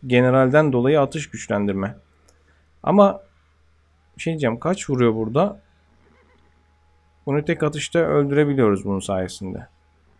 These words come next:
On beş, otuz. Peki ya buraya kaç? Oo, maşallah, bayağı vuruyormuş. Buraya vuralım o zaman.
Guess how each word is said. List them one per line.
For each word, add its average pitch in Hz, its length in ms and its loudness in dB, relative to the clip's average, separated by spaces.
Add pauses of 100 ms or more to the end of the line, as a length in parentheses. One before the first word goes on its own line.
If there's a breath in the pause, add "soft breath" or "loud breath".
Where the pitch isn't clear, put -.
(500)
On 113 300 -2
beş, 143 720 -4
otuz. - 520 -10
Peki 131 220 -4
ya 139 120 2
buraya 127 320 4
kaç? 110 300 -2
Oo, 123 340 4
maşallah, 113 560 0
bayağı 135 260 4
vuruyormuş. 95 580 -4
Buraya 151 340 4
vuralım 101 320 0
o 95 60 -2
zaman. 123 280 -4